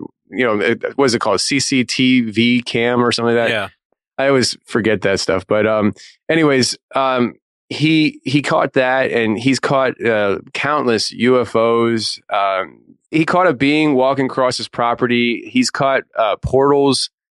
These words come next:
Speaker 1: uh, on his property opening up, uh, what seemed to be portals. And, um, he had a caretaker that was there before the current one. And the exit of that caretaker is interesting because,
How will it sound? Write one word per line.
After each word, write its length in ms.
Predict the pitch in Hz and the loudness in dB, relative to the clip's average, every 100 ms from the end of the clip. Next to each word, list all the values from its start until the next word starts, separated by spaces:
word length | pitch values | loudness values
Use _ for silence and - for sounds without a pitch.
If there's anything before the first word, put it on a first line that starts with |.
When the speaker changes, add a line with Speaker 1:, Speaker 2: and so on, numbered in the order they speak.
| _ _ | _ _
Speaker 1:
uh, 300 | 117 117 110 - | -4 0 0 0
on 240 | 123 127 | 0 0
his 200 | 123 120 | 0 -2
property 480 | - 123 120 123 120 | -2 -2 0 0 2
opening 460 | 117 117 113 110 | 2 0 0 0
up, 260 | 110 113 - - | 0 -2 -6 -4
uh, 120 | 113 | 0
what 160 | 110 131 | 0 0
seemed 320 | - 143 175 | -2 -2 2
to 60 | 143 | 2
be 120 | 117 | 0
portals. 520 | 98 104 95 107 107 - _ _ - | 0 0 2 0 -2 -8 _ _ -8
And, 440 | 127 127 123 123 123 | -4 -2 0 0 0
um, 420 | 120 117 107 90 _ _ _ _ _ | 0 0 -2 -4 _ _ _ _ _
he 100 | 147 | 0
had 180 | 151 170 | 2 2
a 80 | 160 | 0
caretaker 840 | - 147 151 - 131 107 117 107 - | -2 0 0 0 -2 2 2 0 -2
that 420 | 107 117 110 - _ _ _ | -2 -2 -2 -4 _ _ _
was 280 | 117 110 95 | 2 2 0
there 540 | 113 131 131 123 110 | 0 2 2 2 0
before 440 | - 117 - 135 120 | -2 -2 0 0 2
the 80 | 104 | 0
current 440 | - 143 139 107 | -2 -2 -2 0
one. 320 | 95 90 90 - - | 0 0 -4 -6 -6
And 500 | 117 117 113 110 - | -2 -2 -2 -4 -4
the 220 | 120 113 - | -2 -2 0
exit 460 | 135 165 135 120 104 | 0 2 0 0 0
of 220 | 110 104 | 0 0
that 180 | 107 101 | -2 -2
caretaker 680 | 117 107 - 107 - 101 | 0 0 0 -2 0 2
is 220 | 90 98 | 2 0
interesting 600 | 107 104 - 98 - 98 | 0 0 0 -2 -2 -2
because, 520 | 95 101 107 104 98 | -4 -2 0 0 0